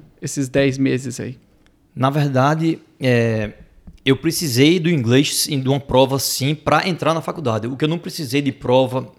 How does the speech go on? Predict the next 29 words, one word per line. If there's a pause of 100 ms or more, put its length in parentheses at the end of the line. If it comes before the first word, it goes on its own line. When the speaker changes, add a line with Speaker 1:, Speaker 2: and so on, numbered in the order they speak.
(360)
Speaker 2:
da
minha
parte
e
da
parte
da
minha
esposa
ou
dos
meus
filhos,
Speaker 1:
Pro
Speaker 2:
alguma
coisa
Speaker 1:
visto.
Speaker 2:
desse
tipo,
foi
pro
visto.
Speaker 1:
Uhum. (280)
Speaker 2:
Que
esse
caminho,
esse
pé
foi,